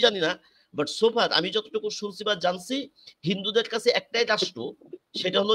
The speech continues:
যে আপনার হিন্দুস্তান বা ইন্ডিয়া। এর বাইরে তারা কোনো জায়গাতে হিন্দুদের রাষ্ট্র হিসাবে মেনে নিতে পারে না বা মনে করতে পারে না। So that এই যে ইন্ডিয়া হিন্দুদের রাষ্ট্র, এটাও কিন্তু একটা ধর্মীয় মতবাদ, এটা কিন্তু পল সায়েন্সের কোনো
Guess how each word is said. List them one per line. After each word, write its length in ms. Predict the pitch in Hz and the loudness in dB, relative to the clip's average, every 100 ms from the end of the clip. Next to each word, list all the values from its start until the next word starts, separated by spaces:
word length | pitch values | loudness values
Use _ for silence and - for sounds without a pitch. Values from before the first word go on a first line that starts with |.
| 208 | 0
যে 60 | |
আপনার 300 | 214 233 247 247 _ _ - | -2 4 4 4 _ _ -2
হিন্দুস্তান 480 | 220 208 - - 113 - _ _ | -2 0 -4 -2 -4 -4 _ _
বা 80 | 180 - 214 | 0 0 0
ইন্ডিয়া। 300 | 190 139 - - _ _ _ - _ - | 2 0 0 -6 _ _ _ -20 _ 2
এর 140 | 139 117 | 2 8
বাইরে 260 | 135 185 233 180 | 8 8 6 4
তারা 140 | 185 | 2
কোনো 220 | 190 185 190 151 | 0 -4 0 4
জায়গাতে 360 | 160 180 196 160 135 | 4 4 2 2 0
হিন্দুদের 360 | 170 170 190 180 | -6 -8 -6 -2
রাষ্ট্র 240 | 160 - 170 | -4 -4 -6
হিসাবে 240 | 190 190 | -4 -2
মেনে 220 | 202 220 233 | 2 2 2
নিতে 220 | 220 202 | -2 -2
পারে 140 | 147 113 | -2 -4
না 100 | - - _ _ _ _ _ _ _ - | -10 -16 _ _ _ _ _ _ _ 0
বা 80 | 156 | 0
মনে 140 | 190 220 | 4 2
করতে 200 | 214 - 190 | 0 -2 0
পারে 160 | 143 104 | 0 -2
না। 60 | - - _ _ _ _ - | -8 -16 _ _ _ _ -2
So 80 | 196 202 | 2 4
that 120 | 214 202 | 4 2
এই 40 | |
যে 120 | 185 | -2
ইন্ডিয়া 480 | 185 165 180 180 196 180 160 | -2 -2 -4 2 4 4 2
হিন্দুদের 380 | 190 202 247 240 | -6 6 8 8
রাষ্ট্র, 240 | 214 - 147 - | 4 2 -2 -2
এটাও 240 | 196 240 | 0 2
কিন্তু 220 | 240 240 220 | 2 0 -2
একটা 160 | 220 175 | -4 -2
ধর্মীয় 260 | 196 190 185 | -2 -2 -2
মতবাদ, 360 | 160 123 101 - - _ _ _ _ _ _ - | -2 -2 -6 -8 -18 _ _ _ _ _ _ -4
এটা 120 | 143 175 | 0 0
কিন্তু 140 | 202 190 | -2 0
পল 120 | 196 190 | 0 2
সায়েন্সের 300 | 220 214 214 | -2 -2 -4
কোনো 100 | 202 | -6